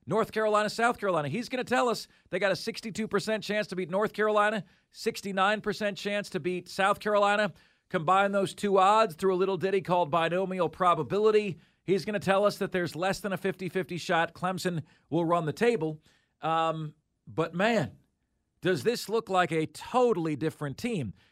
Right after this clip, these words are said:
And you know who knows it? The odds makers know it.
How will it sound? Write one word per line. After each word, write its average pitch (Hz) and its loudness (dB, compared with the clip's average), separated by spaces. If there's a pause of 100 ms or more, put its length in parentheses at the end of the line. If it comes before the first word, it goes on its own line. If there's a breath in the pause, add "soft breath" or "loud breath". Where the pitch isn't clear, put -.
(140 soft breath)
And 180 -2
you 208 -2
know 277 6
who 262 2
knows 226 2
it? - -8 (720)
The 208 4
odds 277 6
makers 160 2
know 117 -6
it. - -20